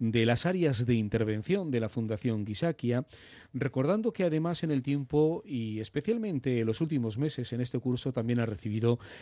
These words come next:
algunos reconocimientos importantes a esa tarea que los hemos ido comentando a lo largo del curso y que también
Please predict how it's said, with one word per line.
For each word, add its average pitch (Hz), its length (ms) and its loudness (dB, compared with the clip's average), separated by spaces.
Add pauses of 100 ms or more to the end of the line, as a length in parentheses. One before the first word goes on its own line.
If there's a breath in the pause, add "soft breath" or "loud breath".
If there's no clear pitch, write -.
(140 loud breath)
algunos 123 640 2
reconocimientos 139 1300 2 (160)
importantes 107 1300 -2
a 107 100 -2
esa 113 540 -4
tarea 131 440 2 (320 loud breath)
que 120 200 0
los 113 440 0
hemos 226 260 0
ido 214 140 0
comentando 139 480 2
a - 20 4
lo 120 120 6
largo 123 300 4
del 104 300 0
curso 208 460 2 (220 loud breath)
y 220 80 -2
que 247 120 -8
también 143 420 0